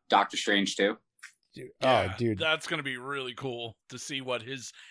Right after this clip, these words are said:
Speaker 3: his take is on that.
Speaker 1: Well, I mean, I mean, they're going in a, like, a semi-horror direction, so I'm excited about it,
Speaker 3: Right.
Speaker 1: especially for the Bruce Campbell cameo. Did you guys see on, uh, Instagram he posted, uh, the script,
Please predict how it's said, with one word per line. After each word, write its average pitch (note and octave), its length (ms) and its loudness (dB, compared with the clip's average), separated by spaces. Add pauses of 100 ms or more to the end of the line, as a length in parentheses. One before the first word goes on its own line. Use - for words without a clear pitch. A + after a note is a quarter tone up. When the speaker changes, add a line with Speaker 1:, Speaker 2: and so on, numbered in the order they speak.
(100)
Speaker 3:
his D3+ 220 0
take C#3+ 380 0
is A#2 160 -8
on A2 160 -12
that. A2+ 260 -12 (640)
Speaker 1:
Well, D#3+ 100 10
I D#3 100 12
mean, D#3+ 160 10
I D3 60 12
mean, D3+ 180 10
they're C#3 120 8
going D#3+ 220 6
in C3+ 120 6
a, A#2 160 4
like, A2+ 160 4
a G2+ 300 6 (260)
semi-horror A#2+ 720 4
direction, G2+ 540 0
so F#2+ 180 0
I'm G#2+ 200 6
excited G#2+ 300 4
about G2+ 100 6
it, - 20 8
Speaker 3:
Right. F#2+ 80 6
Speaker 1:
especially B2 340 4
for B2 60 2
the A2+ 80 8
Bruce A2+ 320 6
Campbell A2 380 4
cameo. G2 480 4
Did - 160 -10
you - 40 -14
guys D#3 240 10
see D#3 220 8
on, B2+ 240 6
uh, G#2 240 4
Instagram A#2+ 540 2
he G#2+ 180 -4
posted, G#2+ 560 2
uh, F#2 260 4
the F#2 80 -12
script, - 520 -2